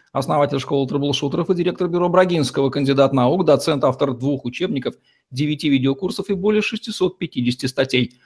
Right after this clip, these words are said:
Работал в пяти государствах, руководил ста девяносто проектами в двадцати трех индустриях сорока шести стран.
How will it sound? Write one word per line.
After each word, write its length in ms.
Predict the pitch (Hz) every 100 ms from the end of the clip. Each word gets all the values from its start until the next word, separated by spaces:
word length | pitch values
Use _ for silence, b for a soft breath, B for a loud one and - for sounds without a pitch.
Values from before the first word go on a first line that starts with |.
| _
Работал 380 | 139 139 135 147
в 80 | -
пяти 240 | 156 151
государствах, 680 | 131 123 131 131 165 175 -
руководил 400 | 156 151 147 139
ста 240 | - 143
девяносто 400 | 139 131 131 127
проектами 440 | 131 143 - 180
в 100 | 160
двадцати 400 | 135 170 196 -
трех 260 | 208 202 202
индустриях 460 | 185 214 - 170 160
сорока 340 | 160 156 156
шести 320 | - 139 156
стран. 460 | 131 151 127 123